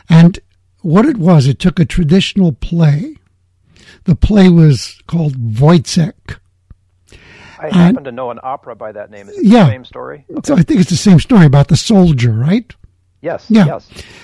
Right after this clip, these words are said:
Speaker 1: So the play, the way we did it, the director had this brilliant idea. That character is a character whose life is manipulated by forces outside of his control.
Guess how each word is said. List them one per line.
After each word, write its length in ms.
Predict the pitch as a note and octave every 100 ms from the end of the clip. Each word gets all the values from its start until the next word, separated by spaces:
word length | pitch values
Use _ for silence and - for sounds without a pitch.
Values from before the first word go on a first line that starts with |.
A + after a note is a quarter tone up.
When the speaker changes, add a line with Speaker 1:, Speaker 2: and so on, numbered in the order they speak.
| _ _ -
Speaker 1:
So 560 | - F#3+ F#3 G#3+ - _ _ _ _ _ _ _ _ _ _ _ _ -
the 220 | F3 F#3
play, 800 | - - A3 C4+ G#3+ D3+ E3+ D#3+ _ _ _ _ _ _ _ _ _ _ - _ _ - F4+
the 180 | E3
way 220 | D3+ A3 C#4+
we 200 | B3+ F3+
did 200 | G#3 E3
it, 280 | - - - _ _ _ _ _
the 240 | A3+ E3+
director 460 | B2+ E3 G3+ G#3 D#3+
had 120 | E3+
this 140 | D3 A#2+
brilliant 400 | D3 F3+ E3+ D#3
idea. 560 | D3 C3+ E3 C#3+ D4 _ _ _ _ _ - _ _ _ _
That 260 | F#3 G3 -
character 880 | E3 C4 B3 F#3+ - F#3 E3 G3+ - _ -
is 220 | F3+ C#3+
a 60 |
character 480 | - F#3+ F#3+ D3 F#3+
whose 220 | C#3+ D3+
life 300 | D#3 F3 C#3
is 140 | E3 A#2
manipulated 840 | C#3+ D#3 D#3+ F3+ D3+ D3+ C#3+ B2
by 160 | C#3 C3+
forces 540 | F3 D3+ C#3 F3 B2+
outside 460 | C#3+ D3+ - C#3+ C3
of 100 | A#2
his 180 | B2
control. 560 | - B2+ - E3 C3